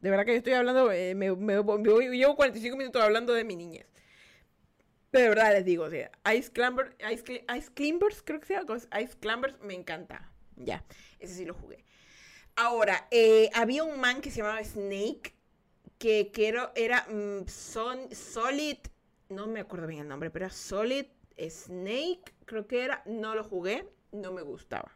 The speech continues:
No, no, eh, no, no tenía como que las características de lo que yo buscaba. ¿Sí me entienden? ¿Sí me entienden? Así como que colorido, ya.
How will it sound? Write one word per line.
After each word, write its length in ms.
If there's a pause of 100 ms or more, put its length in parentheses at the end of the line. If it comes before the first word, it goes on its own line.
(140)
No, 340
no, 220
eh, 100
no, 200
no 160
tenía 220
como 180
que 100
las 120
características 640
de 60
lo 100
que 100
yo 120
buscaba. 560
¿Sí 100
me 80
entienden? 360
¿Sí 160
me 80
entienden? 360
Así 180
como 200
que 100
colorido, 640
ya. 220